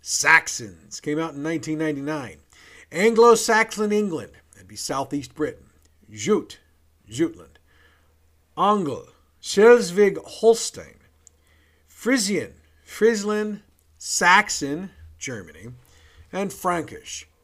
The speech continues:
France. And I jacked a ton of those pronunciations up, I'm sure. I apologize. Look, beyond that, there are multiple adventure and campaign supplements out there.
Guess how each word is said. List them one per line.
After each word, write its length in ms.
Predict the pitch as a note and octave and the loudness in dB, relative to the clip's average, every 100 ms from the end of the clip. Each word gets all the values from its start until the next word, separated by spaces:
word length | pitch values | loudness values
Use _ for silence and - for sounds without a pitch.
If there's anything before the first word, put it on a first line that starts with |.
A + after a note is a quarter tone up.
| _ | _
France. 640 | - - D#3+ G2+ - - - _ _ _ _ _ | -16 -8 -8 -8 -16 -20 -20 _ _ _ _ _
And 120 | F#2+ | -12
I 140 | C3+ D3 | -10 -8
jacked 340 | C3+ C#3+ - | -6 -8 -8
a 40 | |
ton 220 | A#2 D3+ C#3+ | -14 -10 -8
of 80 | |
those 160 | C3 B2 | -10 -12
pronunciations 720 | - B2+ A#2+ B2+ A#2+ A2 A2+ | -12 -12 -12 -12 -12 -12 -12
up, 160 | A2+ A2 | -14 -14
I'm 120 | G2 | -18
sure. 400 | - - B2 A#2+ - | -14 -12 -12 -14 -16
I 140 | B2 | -20
apologize. 800 | - A#2+ E2+ - - - - - _ _ _ _ - | -18 -20 -20 -20 -20 -20 -20 -20 _ _ _ _ -4
Look, 300 | E3 E3 - | -2 -2 -2
beyond 360 | G3 B3 B3+ A#3+ | 6 8 6 4
that, 200 | G#3 G3 - - - - | -2 -4 -14 -20 -18 -4
there 120 | F#3+ | 2
are 120 | F3+ | 2
multiple 600 | D3+ D#3 F3+ A3 G#3 F#3 | 2 0 2 2 0 -6
adventure 460 | F3+ C#3+ D#3+ D#3 D3+ | -4 -2 -2 -4 -8
and 120 | C3 | -10
campaign 480 | - D3 C#3+ C#3+ C3 | -8 -8 -8 -10 -10
supplements 520 | B2 C3 B2+ A#2+ G2+ | -10 -10 -10 -14 -14
out 240 | G2+ G#2 - | -14 -16 -18
there. 200 | - | -20